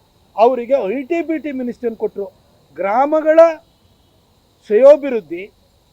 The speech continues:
ಹಾಗೂ ಯುವಕರ ಭವಿಷ್ಯದ ದೃಷ್ಟಿಯಿಂದ ಐ ಟಿ ಬಿ ಟಿ ಸೆಕ್ಟರ್‌ಗಳಿಗೆ ಅತಿ ಹೆಚ್ಚು ಉತ್ತೇಜನವನ್ನು ಕೊಟ್ಟು ಉದ್ಯೋಗ ಸೃಷ್ಟಿ ಮಾಡುವಂಥ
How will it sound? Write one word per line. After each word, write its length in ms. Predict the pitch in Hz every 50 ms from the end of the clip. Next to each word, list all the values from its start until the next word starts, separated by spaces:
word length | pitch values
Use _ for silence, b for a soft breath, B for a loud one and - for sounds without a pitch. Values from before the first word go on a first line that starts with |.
| _ _ -
ಹಾಗೂ 360 | 220 247 269 254 202 240 262 294 302 - _ _ _ _ _ _ _ _ _ _ _ _ _ _ _ _ _ 160
ಯುವಕರ 480 | 175 226 269 294 294 302 311 302 302
ಭವಿಷ್ಯದ 560 | 269 185 190 214 262 294 277 - 294 277 269 269
ದೃಷ್ಟಿಯಿಂದ 600 | 254 208 240 247 240 - _ 247 240 233 233 233 269 294 285 233
ಐ 180 | 202 214 262
ಟಿ 160 | 214 302 294
ಬಿ 160 | 269 254 269 240
ಟಿ 160 | 269 262 214
ಸೆಕ್ಟರ್‌ಗಳಿಗೆ 880 | - 220 202 - - 220 214 226 226 226 269 294 294 277 _ _ _ _ _ _ _ _ 196
ಅತಿ 220 | 196 220 - 285 247
ಹೆಚ್ಚು 280 | 262 269 - _ - 247
ಉತ್ತೇಜನವನ್ನು 680 | 196 208 202 - 285 285 285 240 269 254 247 240 214
ಕೊಟ್ಟು 280 | - 226 208 - - 277
ಉದ್ಯೋಗ 460 | 226 214 240 202 202 302 320 330 320 311 294 -
ಸೃಷ್ಟಿ 280 | 262 262 - _ 285 269
ಮಾಡುವಂಥ 480 | 262 254 254 254 254 262 254 247 -